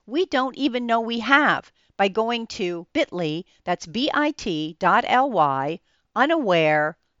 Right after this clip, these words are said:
of beliefs. That's all strung together as one word. Unaware of beliefs.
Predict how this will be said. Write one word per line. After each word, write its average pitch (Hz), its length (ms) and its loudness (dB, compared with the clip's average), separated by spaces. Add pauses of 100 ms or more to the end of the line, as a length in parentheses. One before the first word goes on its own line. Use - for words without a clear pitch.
(100)
of 170 480 4 (240)
beliefs. 180 720 -2 (140)
That's 165 200 -6
all 180 400 2
strung 180 320 -6
together 165 420 -2
as - 240 -4
one 160 200 -8
word. 156 320 -6 (360)
Unaware 233 720 0 (160)
of 180 460 2 (160)
beliefs. 170 680 -4